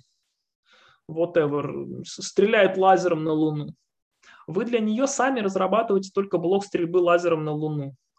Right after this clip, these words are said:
А процессор, который будет этим всем управлять, а, какие-то там драйверы, память, вы всё это можете уже взять готовое,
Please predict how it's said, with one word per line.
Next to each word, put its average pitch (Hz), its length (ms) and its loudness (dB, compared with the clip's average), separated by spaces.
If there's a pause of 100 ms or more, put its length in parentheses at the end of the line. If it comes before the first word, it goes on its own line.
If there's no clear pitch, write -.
А 160 160 0
процессор, 190 520 2
который 185 200 0
будет 185 180 -4
этим 190 120 -6
всем 190 200 -4
управлять, 175 580 2 (420)
а, 139 140 -6
какие-то 170 520 0
там 139 380 -6 (640)
драйверы, 180 880 2 (560)
память, 185 440 0
вы 175 60 -6
всё 240 200 -2
это 269 120 -2
можете 190 260 -2
уже 170 160 2
взять 170 260 -2
готовое, 156 640 -2